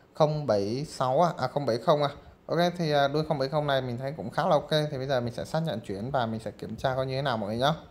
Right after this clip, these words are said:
Ok nha mọi người, sau khi mà đã chuyển xong này thì, à, bây giờ mình sẽ dán trực tiếp vào đây. Đối với cái đuôi không bảy không của mình thì như em thấy này, mình kiểm tra này, thì cái đơn này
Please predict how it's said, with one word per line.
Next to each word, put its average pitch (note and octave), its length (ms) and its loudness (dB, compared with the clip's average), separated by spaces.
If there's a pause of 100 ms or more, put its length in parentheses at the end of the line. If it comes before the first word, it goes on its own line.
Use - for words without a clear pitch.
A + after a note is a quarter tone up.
(760)
Ok E3+ 180 2
nha F3+ 200 4
mọi D3+ 140 2
người, D#3+ 140 4
sau F#3 220 2
khi G3 160 0
mà F3+ 120 4
đã C#3 80 4
chuyển C3 240 -2
xong E3+ 220 2
này D#3 120 2 (160)
thì, C3+ 140 0
à, C3 120 4
bây D3 100 0
giờ D3+ 140 4
mình C3 140 -4
sẽ A2+ 120 -4
dán B2+ 240 2
trực C3+ 140 -8
tiếp E3+ 80 -4
vào D3+ 120 4
đây. C#3+ 120 6 (200)
Đối A#2+ 180 0
với D3+ 80 -2
cái D#3 80 -2
đuôi D3+ 200 0 (100)
không D#3 200 2
bảy G#2+ 140 2
không D3 200 0
của C3+ 80 -2
mình D3+ 180 0 (400)
thì C#3+ 260 0
như D3+ 180 0
em D#3+ 120 2
thấy C3+ 160 4
này, D#3 200 2
mình C3 100 -6
kiểm A2+ 200 -2
tra C#3+ 220 4
này, C#3 120 2 (360)
thì D#3+ 80 0
cái F#3 160 4
đơn F#3+ 240 6
này D3+ 260 4